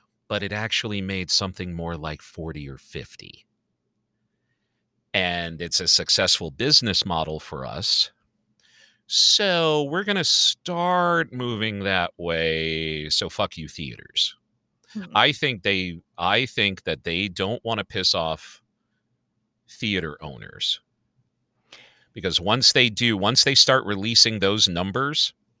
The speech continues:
Speaker 1: that will be another nail in the coffin.
Speaker 2: Mm-hmm.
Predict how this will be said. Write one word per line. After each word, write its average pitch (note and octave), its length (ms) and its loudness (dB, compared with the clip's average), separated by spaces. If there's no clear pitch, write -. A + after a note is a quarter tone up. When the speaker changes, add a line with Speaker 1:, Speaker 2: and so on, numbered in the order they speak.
Speaker 1:
that G#2+ 360 4
will G#2 120 -2
be G2+ 160 2
another F#2+ 400 2
nail F#2 300 0
in F2 100 -4
the E2 80 -6
coffin. - 600 -12
Speaker 2:
Mm-hmm. E3 280 -6